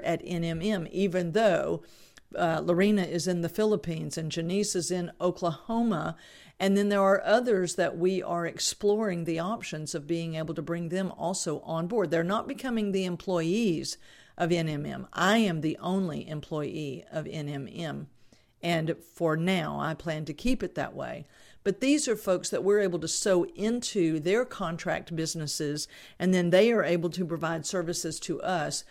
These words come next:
that are helping us to get further, uh, into the path of where God is taking us. Because I would say to you,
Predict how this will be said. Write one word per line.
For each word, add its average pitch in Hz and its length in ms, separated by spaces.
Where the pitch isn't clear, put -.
that 175 140
are 170 80
helping 165 420
us 156 280
to - 140
get 160 480
further, 196 880
uh, 156 320
into 196 600
the 151 140
path 160 460
of 147 140
where 160 140
God 143 220
is 156 160
taking 208 480
us. - 300
Because 185 320
I 202 240
would 233 180
say 208 320
to 220 220
you, 143 540